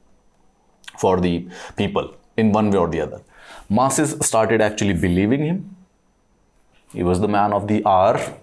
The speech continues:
हाँ भाई, गांधी जी को बुलाते हैं तो काम हो जाता है। And, uh, he also, uh, understood कि क्या-क्या स्ट्रेंथ है, क्या-क्या वीकनेस है। And, uh, this obviously, uh, made him a large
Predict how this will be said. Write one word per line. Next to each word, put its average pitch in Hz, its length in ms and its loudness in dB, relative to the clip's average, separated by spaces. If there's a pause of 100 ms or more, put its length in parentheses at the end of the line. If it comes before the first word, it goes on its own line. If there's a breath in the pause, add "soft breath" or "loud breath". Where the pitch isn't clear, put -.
(180)
हाँ 95 240 0
भाई, 107 140 0
गांधी 104 360 0
जी 101 80 0
को 101 80 4
बुलाते 92 340 2
हैं 95 60 -2
तो 104 60 2
काम 92 260 0
हो 82 100 -2
जाता 78 260 -2
है। 110 60 -4 (760 loud breath)
And, 95 300 2
uh, 90 320 4 (340)
he 135 120 2
also, 127 320 2 (220)
uh, 104 460 0
understood 92 340 0 (420)
कि 101 180 2
क्या-क्या 110 380 -2
स्ट्रेंथ 92 360 -2
है, - 220 -8 (140)
क्या-क्या 95 280 0
वीकनेस 87 420 -2
है। - 180 -6
And, 127 500 0
uh, 127 240 0 (200)
this 117 220 0
obviously, 117 360 -4 (480 loud breath)
uh, 101 280 4
made 117 200 4
him 127 200 0
a 104 120 0
large 104 300 2